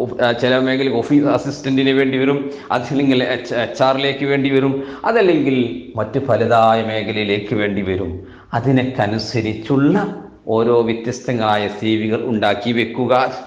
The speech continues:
എങ്ങോട്ട് ഏത് രൂപത്തിലേക്കാണോ വേണ്ടത് അതിനനുസരിച്ച് സി വികൾ നമ്മൾ ഫോർവേഡ് ചെയ്യുക.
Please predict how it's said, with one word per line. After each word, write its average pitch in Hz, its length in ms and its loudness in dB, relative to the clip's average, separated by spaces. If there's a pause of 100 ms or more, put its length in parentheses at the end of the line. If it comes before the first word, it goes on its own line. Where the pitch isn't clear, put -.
(340)
എങ്ങോട്ട് 233 680 4
ഏത് 220 440 4
രൂപത്തിലേക്കാണോ 175 840 2
വേണ്ടത് 117 800 0
അതിനനുസരിച്ച് 127 800 0
സി 120 200 -4 (100)
വികൾ 107 220 0
നമ്മൾ 113 280 0 (720)
ഫോർവേഡ് 98 760 0
ചെയ്യുക. 85 520 -6